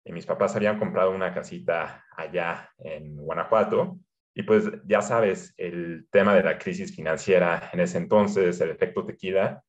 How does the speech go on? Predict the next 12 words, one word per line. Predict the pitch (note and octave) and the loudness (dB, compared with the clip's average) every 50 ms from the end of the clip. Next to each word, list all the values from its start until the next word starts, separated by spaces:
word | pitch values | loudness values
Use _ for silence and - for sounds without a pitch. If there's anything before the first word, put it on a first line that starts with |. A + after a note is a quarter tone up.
| _ _ _ _ _ - | _ _ _ _ _ -2
pegó | F2 E2+ F2 G2+ G2+ G#2 G#2 | -2 2 4 4 4 4 4
muchísimo | G#2 F#2+ F#2 F2 - A2 G#2+ G#2+ - A2 G2+ F#2+ F#2+ F#2 F2+ - - _ - | 2 0 -4 -4 -4 -6 -6 -4 -4 -4 -2 -2 -2 -2 -4 -6 -14 _ -12
a | - D#2+ D#2+ | -8 -6 -4
varias | F2 F#2 G2 F#2+ F2 | -2 0 0 0 0
de | F2+ | -2
las | D#2+ D#2+ D2+ | -4 -6 -6
variables, | D#2+ E2 F2 F#2+ F#2+ G2 G2 G#2 D3+ - - | -6 -4 -2 0 0 0 0 -2 -4 -6 -10
incluyendo | - - - - - D#2+ E2+ F2 F2 F#2 F2+ E2+ | -16 -20 -20 -20 -14 -8 -6 -4 -2 0 -2 -2
las | - - | -2 -2
tasas | - F2 F2 F2 | 0 0 0 -2
de | D#2+ | -4
interés. | D2+ C#2+ - E2 F2 - - - _ | -10 -8 -4 -2 -2 -2 -4 -6 _